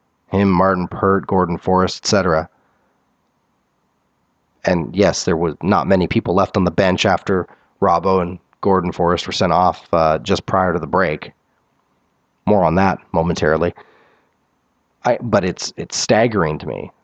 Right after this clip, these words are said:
that Masato Kudo did not get a chance early on in that one. And, you know, do you, I, I think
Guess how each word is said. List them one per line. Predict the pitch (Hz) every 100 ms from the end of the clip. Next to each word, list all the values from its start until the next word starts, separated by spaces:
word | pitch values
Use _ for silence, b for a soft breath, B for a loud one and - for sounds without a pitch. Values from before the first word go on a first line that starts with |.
| -
that | 80 71 - _ _ _ _ _ _ _ _ _ _ -
Masato | 101 123 104 90
Kudo | - 107 92 76 76 - _ _ _ _ _ _ _ _ _ _ _
did | 92
not | 85 90 95 92
get | 90
a |
chance | 82 - 90 85 - - - _ _ _ _ _ _ _ _ _ _ _ -
early | 104 98
on | 92 90
in | 92
that | 82 80
one. | 76 78 - _ _ _ _ _ _ _ _ _ _
And, | 135
you | 143
know, | 143
do | 135 127
you, | 123 127 127 127 - _ _ _ _ _ _ _ _ _ _ _ _ _ _ _ _ _ _ _ -
I, | - - -
I | 127
think | 151 127